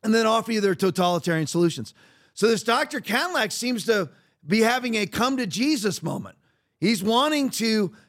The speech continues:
confess publicly that he covered up. Now, how big a deal is this? Um, folks,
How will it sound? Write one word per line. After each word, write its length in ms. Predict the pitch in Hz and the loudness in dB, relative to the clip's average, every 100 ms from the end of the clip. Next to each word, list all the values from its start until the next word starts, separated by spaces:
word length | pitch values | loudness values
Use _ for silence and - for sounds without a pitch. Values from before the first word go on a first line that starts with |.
| - | -2
confess 640 | 202 143 208 285 311 - | 0 2 2 0 -2 -6
publicly 840 | - - 277 440 - 175 165 175 - _ _ _ _ _ | -10 -2 2 2 0 -2 -2 -2 -8 _ _ _ _ _
that 140 | 202 | 2
he 140 | 233 311 | 4 2
covered 320 | - 277 302 | 2 0 2
up. 80 | 302 | 0
Now, 280 | 240 226 226 | 0 -2 -4
how 340 | 170 294 381 | -2 -2 -2
big 200 | 254 262 | -4 -4
a 40 | 254 | -2
deal 300 | 208 285 370 | 0 2 0
is 100 | 165 | -2
this? 220 | 139 - | -8 -4
Um, 380 | 190 247 254 254 - _ _ _ | 0 2 2 -2 -6 _ _ _
folks, 480 | 240 349 - - | 4 4 0 -8